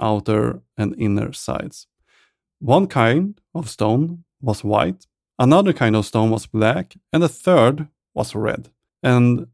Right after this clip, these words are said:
they quarried. They simultaneously hollowed out double docks, having roof formed from the native rock. Some of the buildings were very simple, but in others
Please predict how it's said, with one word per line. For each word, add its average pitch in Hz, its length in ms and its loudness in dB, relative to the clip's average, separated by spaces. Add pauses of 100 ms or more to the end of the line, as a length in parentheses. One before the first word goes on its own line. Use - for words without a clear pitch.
(120)
they 123 160 0
quarried. 120 540 0 (180)
They 139 140 2
simultaneously 151 760 0
hollowed 143 480 2 (180)
out 110 600 0
double 104 320 2
docks, - 480 -10 (420)
having 110 340 2
roof 123 400 2
formed 113 720 0
from 104 340 -2
the 101 80 -4
native 107 580 -4 (120)
rock. - 520 -6 (680)
Some 175 600 0
of 131 180 -2
the 123 100 6
buildings 107 640 0
were 110 180 -2
very 107 280 -2
simple, 120 560 -6 (600)
but 180 140 0
in 202 100 0
others 196 320 2